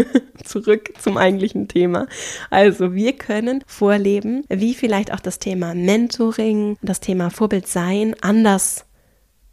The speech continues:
auf Augenhöhe funktionieren kann. Denn ich muss als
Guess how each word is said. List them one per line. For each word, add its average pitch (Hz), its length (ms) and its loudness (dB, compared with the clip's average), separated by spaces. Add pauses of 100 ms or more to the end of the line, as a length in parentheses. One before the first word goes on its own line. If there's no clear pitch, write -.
(100)
auf - 200 -4
Augenhöhe 185 640 2
funktionieren 170 760 -4
kann. 175 400 -8
Denn 214 360 2 (300)
ich - 420 -2
muss 220 520 2 (180)
als 196 720 -4